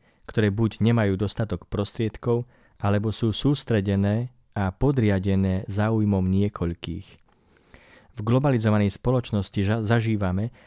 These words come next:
že existujú elegantné spôsoby, ako sa pozrieť inam. Pozeráme sa na toho, kto trpí, ale nedotýkame sa ho. Vysielame priamy prenos a dokonca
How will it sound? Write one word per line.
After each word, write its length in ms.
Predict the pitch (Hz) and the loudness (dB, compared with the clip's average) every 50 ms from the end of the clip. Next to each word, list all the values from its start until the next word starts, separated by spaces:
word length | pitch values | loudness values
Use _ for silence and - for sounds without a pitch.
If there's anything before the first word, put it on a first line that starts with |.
| - - _ _ - | -20 -20 _ _ -4
že 160 | 107 113 123 | -2 0 0
existujú 640 | 127 113 127 117 - - 135 127 123 117 113 110 - _ _ _ _ _ - | 2 0 0 0 -2 0 2 2 4 2 2 0 -4 _ _ _ _ _ -6
elegantné 800 | 123 131 135 135 123 110 104 113 98 98 98 95 - - 101 95 | -4 -2 0 0 0 0 0 0 0 0 0 -2 -2 -2 -2 -2
spôsoby, 760 | 92 - - - - 107 113 117 - - 110 101 101 101 - - | -2 -4 -8 -6 -4 -4 -4 -4 -4 -4 -4 -2 -2 -2 -4 -4
ako 320 | 117 120 - - 117 107 | -6 -6 -6 -4 -6 -6
sa 240 | - - 101 92 - | -4 -4 -6 -6 -6
pozrieť 640 | _ - 117 135 131 117 117 120 120 113 - - - | _ -2 -2 0 0 0 0 0 -2 -2 -4 -4 -2
inam. 480 | 131 123 107 90 76 73 78 80 82 - _ _ _ _ _ _ _ _ _ _ _ - | 0 0 0 0 -2 -4 -6 -8 -10 -14 _ _ _ _ _ _ _ _ _ _ _ -6
Pozeráme 560 | - 98 92 101 98 95 92 92 92 90 90 - | -4 -2 -2 0 0 0 0 0 0 -2 -4 -6
sa 400 | - - 101 92 92 90 92 - - | -6 -6 -4 -4 -4 -6 -8 -8 -4
na 320 | 101 95 92 87 85 87 - _ | -2 0 0 0 -2 -4 -6 _
toho, 480 | - 104 101 101 101 113 120 127 127 - | -2 -2 -2 0 0 -2 -2 -4 -6 -8
kto 240 | - - 113 107 - | -8 -6 -6 -6 -6
trpí, 560 | - 98 92 92 - - - 80 80 85 - _ _ _ _ _ _ | -4 -4 -4 -4 -4 -6 -8 -8 -8 -8 -10 _ _ _ _ _ _
ale 240 | - 98 101 101 98 | -2 0 2 2 2
nedotýkame 840 | 95 95 101 113 127 127 110 - - 85 - - 85 82 82 82 | 4 4 4 2 2 0 -4 -4 -6 -8 -6 -6 -6 -4 -4 -6
sa 320 | 82 - - 90 85 82 82 | -6 -8 -8 -8 -8 -8 -8
ho. 60 | 87 - _ _ _ _ _ _ _ _ _ - _ _ _ _ - | -10 -12 _ _ _ _ _ _ _ _ _ -20 _ _ _ _ -2
Vysielame 560 | 101 107 - - - 110 104 104 101 104 101 | 0 0 0 0 0 0 2 2 2 2 0
priamy 560 | 95 - - 104 104 104 110 120 131 127 107 | 0 0 0 0 2 2 0 0 0 -2 -4
prenos 720 | - - - 101 101 98 98 98 101 120 131 - - - - | -4 -2 0 2 2 2 2 0 -2 -2 -4 -8 -10 -10 -4
a 160 | - 101 92 | -2 -2 0
dokonca 640 | 98 95 - 101 98 98 - - - 95 92 92 | -2 -2 -2 -2 -2 -2 -4 -4 -6 -6 -6 -6